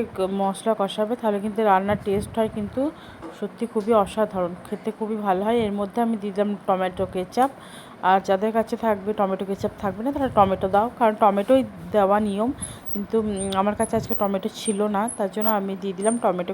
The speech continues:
কেচাপ একটু। আর টমেটো যা কাজ করবে টমেটো কেচাপ সে একই কাজই করবে। আর একটু জল দিয়ে দিলাম তাহলে মশলাটা পুড়বে না বলে। দেখো এবার সব কিছু ভালো করে আমি এটাকে, আহ, মশলার সঙ্গে ভালো করে মিশিয়ে নিচ্ছি, তারপরে যে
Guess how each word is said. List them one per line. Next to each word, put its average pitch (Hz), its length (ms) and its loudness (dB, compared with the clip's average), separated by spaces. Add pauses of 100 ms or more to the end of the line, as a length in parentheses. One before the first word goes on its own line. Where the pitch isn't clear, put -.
কেচাপ 185 320 -4
একটু। 269 340 -4 (460)
আর 240 80 -2
টমেটো 196 420 2
যা 240 200 4
কাজ 226 160 2 (120)
করবে 226 180 2
টমেটো 202 380 2
কেচাপ 196 380 -2
সে - 180 -4
একই 185 340 2
কাজই 196 360 2
করবে। 202 360 0 (680)
আর 190 280 6 (140)
একটু 226 260 -4
জল 208 240 6 (100)
দিয়ে 220 120 0
দিলাম 220 360 0
তাহলে 220 160 -2
মশলাটা 202 460 -2
পুড়বে 196 340 -2
না 214 120 2
বলে। 196 320 0 (920)
দেখো 196 300 4
এবার 220 200 2
সব 208 160 2 (100)
কিছু 214 200 -4
ভালো 202 220 2
করে 208 240 2
আমি 214 240 2 (480)
এটাকে, 202 340 -2
আহ, 196 80 -2 (720)
মশলার 202 440 -2
সঙ্গে 220 280 -2
ভালো 196 240 0
করে 202 180 -2
মিশিয়ে 208 460 -2
নিচ্ছি, 214 440 -4 (460)
তারপরে 196 400 2
যে 214 140 -4